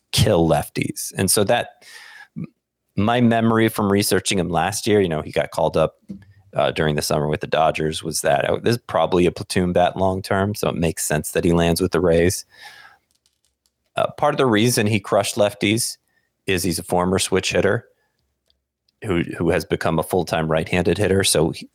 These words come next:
those righty on righty looks were something he was less exposed to. But he really upped his game against right-handers in the minors this past year. In fact,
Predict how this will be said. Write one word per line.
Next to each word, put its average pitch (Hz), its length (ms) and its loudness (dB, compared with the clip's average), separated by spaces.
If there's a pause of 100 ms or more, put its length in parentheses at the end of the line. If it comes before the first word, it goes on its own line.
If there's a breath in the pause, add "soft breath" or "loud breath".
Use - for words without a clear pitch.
those 90 280 -2
righty 92 360 2
on 87 180 2
righty 87 280 2
looks 82 420 0
were 80 140 0
something 78 640 -2
he 80 100 -8
was 78 300 -2
less - 420 -2
exposed - 580 0
to. 104 260 0 (1500 soft breath)
But 107 220 0
he 165 80 4
really 220 320 4
upped - 180 0
his 123 160 4
game 113 300 2
against 80 300 0
right-handers 76 520 0
in 73 120 0
the 73 40 0
minors 73 420 2
this - 120 -6
past - 460 -2
year. - 180 -4
In - 100 -2
fact, - 380 -4